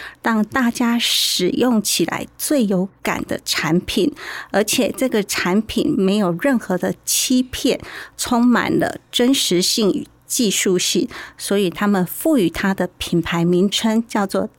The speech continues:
Doctor Real。Real，R E A L，代表真实。所以在本集的节目，我们邀请到香港永泉生技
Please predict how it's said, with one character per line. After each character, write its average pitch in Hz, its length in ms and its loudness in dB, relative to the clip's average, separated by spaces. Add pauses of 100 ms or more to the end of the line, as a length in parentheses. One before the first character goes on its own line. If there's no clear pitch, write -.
Doctor 247 540 -2
Real。 226 440 2 (580)
Real，R 214 1000 0
E 233 240 0 (160)
A 208 280 2
L， 196 280 -2
代 196 140 0
表 208 240 -4 (160)
真 302 260 4
实。 190 440 2 (340)
所 - 180 -2
以 196 140 2
在 208 200 0
本 185 240 0
集 190 200 -2
的 196 100 2
节 185 300 0
目， 220 400 4
我 190 140 -2
们 190 360 0 (140)
邀 277 200 2
请 180 360 2
到 190 420 0 (380)
香 302 260 2
港 208 300 2
永 180 220 2
泉 185 300 0
生 247 300 2
技 247 320 0